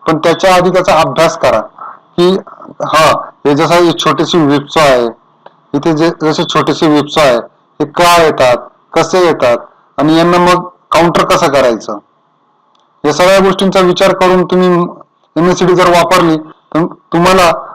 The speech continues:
मार्केटमधून प्रॉफिट कमवायला कोणीच रोखू शकत नाही मित्रांनो. चला तर मित्रांनो, एमएससीडी तुम्ही हे इंडिकेटर वापरा आणि चांगला प्रॉफिट कमवा, हीच मी तुम्हाला शुभेच्छा देतो.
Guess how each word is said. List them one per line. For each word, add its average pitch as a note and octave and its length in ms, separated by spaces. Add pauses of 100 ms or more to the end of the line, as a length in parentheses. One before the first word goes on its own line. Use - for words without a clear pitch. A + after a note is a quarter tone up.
(140)
मार्केटमधून F3+ 560
प्रॉफिट F3 360
कमवायला E3+ 400
कोणीच F3 440
रोखू D#3 260
शकत C#3+ 280
नाही B2 160
मित्रांनो. A2 380 (600)
चला E3 160
तर F#3 140
मित्रांनो, F3+ 640 (340)
एमएससीडी E3+ 400
तुम्ही F3+ 320 (560)
हे E3+ 200 (560)
इंडिकेटर F3+ 500 (460)
वापरा D3 360 (800)
आणि F3 260 (1040)
चांगला E3 320
प्रॉफिट E3 300
कमवा, E3 340 (380)
हीच D#3 160
मी F3+ 60
तुम्हाला D#3+ 460 (180)
शुभेच्छा D3 380
देतो. D3+ 300